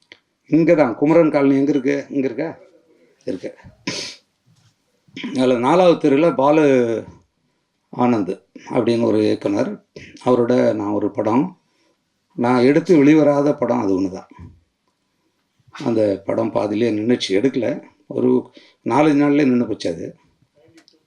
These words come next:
நைன்டி டூவா? தொண்ணூத்தி ரெண்டு. அப்பா, எவ்வளவு காலம்?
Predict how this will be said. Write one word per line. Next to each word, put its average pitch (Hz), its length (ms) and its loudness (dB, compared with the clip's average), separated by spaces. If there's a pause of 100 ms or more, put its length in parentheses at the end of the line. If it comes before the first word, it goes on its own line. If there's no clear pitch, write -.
(500)
நைன்டி 139 320 -2
டூவா? 117 300 0 (280)
தொண்ணூத்தி 143 320 2
ரெண்டு. 123 400 -2 (800)
அப்பா, - 300 -4 (220)
எவ்வளவு 123 340 0
காலம்? 120 360 -4